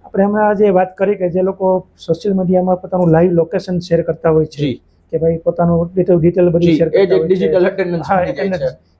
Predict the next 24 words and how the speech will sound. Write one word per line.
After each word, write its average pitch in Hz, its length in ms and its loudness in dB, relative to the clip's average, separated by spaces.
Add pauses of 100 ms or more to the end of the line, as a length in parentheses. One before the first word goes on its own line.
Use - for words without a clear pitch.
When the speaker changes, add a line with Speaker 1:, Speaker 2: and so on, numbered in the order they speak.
Speaker 1:
એ 220 40 -2
પણ 208 180 -2
એને 214 140 0
ટૂંકમાં 202 260 -4
સિક્યોર 208 480 -4 (180)
કરવી 190 240 2
જોઈએ. 170 220 -2 (360)
Speaker 2:
જી. 160 80 2
Speaker 1:
અથવા 208 100 2
એ 214 80 2 (280)
બને 196 180 -2
ત્યાં 208 140 2
સુધી 202 160 -4
શેર 202 280 0
ન 185 180 2
કરે 180 260 0 (440)
તો 196 80 -2
પણ 196 200 -4
આ 180 120 0
પ્રોબ્લેમ 175 360 0
ઓછા 165 220 -2
થઈ 165 180 -2
શકે. 135 300 -14
Speaker 2:
જી. 139 360 -2